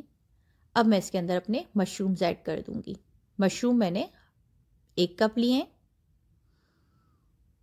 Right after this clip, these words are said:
एक कप या हाफ कप,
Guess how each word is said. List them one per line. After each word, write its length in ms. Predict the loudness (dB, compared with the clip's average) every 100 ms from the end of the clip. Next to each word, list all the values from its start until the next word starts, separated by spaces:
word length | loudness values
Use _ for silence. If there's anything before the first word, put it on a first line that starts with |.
| _ _ _ _ _ _ _ _ _ _ _ _ _ _ _ _ _ _ _ 2
एक 240 | 2 2 0
कप 200 | -2 0
या 140 | -2 2
हाफ 320 | 0 0 -2
कप, 220 | -6 -6